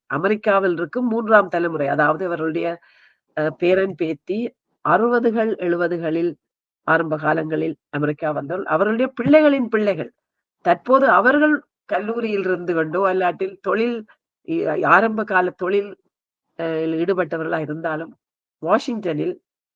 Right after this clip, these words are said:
முருகன் ஆலயத்தில் முதல் முறையாக அவர்கள் முள்ளிவாய்க்கால் பதினைந்து அவர் உணர்கிறார்கள், யார் இவர்கள், என்னுடைய மக்கள்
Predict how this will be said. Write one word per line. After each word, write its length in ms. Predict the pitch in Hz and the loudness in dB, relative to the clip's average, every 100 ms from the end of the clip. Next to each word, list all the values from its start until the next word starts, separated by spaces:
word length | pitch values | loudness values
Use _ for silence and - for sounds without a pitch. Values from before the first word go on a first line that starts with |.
| _ 170 | _ 0
முருகன் 340 | 208 247 220 | 2 2 2
ஆலயத்தில் 680 | 175 170 151 139 - 165 196 - _ _ _ _ _ _ _ _ _ _ _ - | 2 0 -2 -4 -4 -4 -4 -8 _ _ _ _ _ _ _ _ _ _ _ -2
முதல் 220 | 196 247 | 4 4
முறையாக 720 | 240 196 165 156 156 180 - - | 4 0 2 0 -2 -8 -8 -6
அவர்கள் 440 | 165 202 196 190 - | -4 -4 -6 -8 -8
முள்ளிவாய்க்கால் 640 | 175 190 202 185 180 170 151 | -6 -4 2 2 2 -6 -4
பதினைந்து 500 | 147 165 175 156 175 | -4 -2 -2 -2 -4
அவர் 160 | 165 | -4
உணர்கிறார்கள், 680 | 175 247 302 254 190 151 147 _ - | 2 6 6 4 0 -4 -12 _ -6
யார் 360 | 180 220 277 - _ _ _ - | 4 4 4 -2 _ _ _ -12
இவர்கள், 320 | 175 170 139 - | -8 -6 -8 -6
என்னுடைய 380 | 190 262 220 | -2 -2 -2
மக்கள் 480 | 180 160 - - - | -4 -6 -6 -2 -2